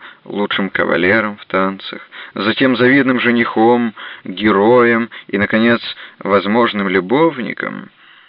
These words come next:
против обыкновения не улыбались, не сверкали жемчугом зубов.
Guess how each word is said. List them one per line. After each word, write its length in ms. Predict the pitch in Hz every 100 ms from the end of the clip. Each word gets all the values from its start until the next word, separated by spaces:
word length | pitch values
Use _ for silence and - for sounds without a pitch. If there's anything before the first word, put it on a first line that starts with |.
| _ _ _ _
против 380 | 117 127 - -
обыкновения 600 | 117 - 104 107 127 127
не 140 | 120
улыбались, 920 | 123 117 95 101 113 107 107 - - - _ _ _ _ _ _ _ -
не 400 | - 98 101 135
сверкали 1000 | - 101 117 - - 98 104 101 101 101 - _ _ _ _
жемчугом 840 | - 90 95 92 90 - - - -
зубов. 500 | - - - 78